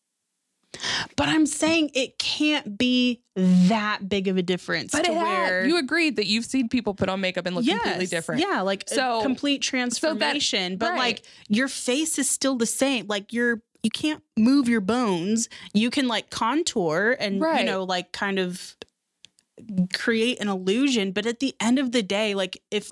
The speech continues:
Speaker 1: I were, if, 'cause you and I are sitting
Speaker 2: Yes.
Speaker 1: right in front of each other,
Speaker 2: <laughs>
Speaker 1: if you had a whole bunch of makeup on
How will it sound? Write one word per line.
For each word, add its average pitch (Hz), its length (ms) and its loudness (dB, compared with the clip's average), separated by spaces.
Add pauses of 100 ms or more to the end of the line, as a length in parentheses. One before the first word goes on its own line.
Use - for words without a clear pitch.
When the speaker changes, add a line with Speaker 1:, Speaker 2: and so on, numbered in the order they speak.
Speaker 1:
I 247 200 0
were, 302 200 -6
if, 220 320 -4 (300)
'cause 208 160 0
you 285 180 2
and 277 80 0
I 247 340 -2
are 190 100 -2
sitting 233 240 0
Speaker 2:
Yes. 190 80 -6
Speaker 1:
right 233 160 0
in 262 40 -2
front 240 200 -4
of 220 100 -2
each 202 160 -2
other, 160 380 -2
Speaker 2:
<laughs> - 360 -6
Speaker 1:
if 208 120 -2
you 269 180 2
had 320 160 -2
a 247 80 -2
whole 285 380 2
bunch 285 280 -2
of 233 140 -2
makeup 247 380 -2
on 175 420 0